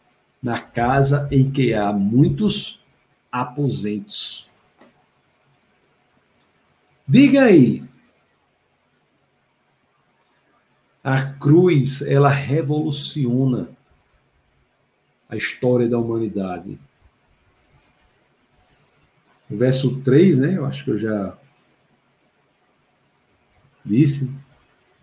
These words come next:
"E se eu for e lhes, e lhes preparar o lugar, voltarei e os levarei para mim, para que vocês estejam onde eu estiver. Vocês conhecem o caminho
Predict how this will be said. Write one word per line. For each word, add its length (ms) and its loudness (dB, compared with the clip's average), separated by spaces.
"E 80 -6
se 300 2
eu 140 8
for 640 2
e 100 -2
lhes, 440 -2
e 140 -4
lhes 220 2
preparar 440 -2
o 60 2
lugar, 420 2
voltarei 760 2
e 160 2
os 380 6
levarei 640 2
para 220 0
mim, 340 0
para 180 0
que 120 0
vocês 420 0
estejam 560 -2
onde 120 0
eu 100 2
estiver. 640 -8
Vocês 300 -4
conhecem 500 -2
o 40 -14
caminho 460 -6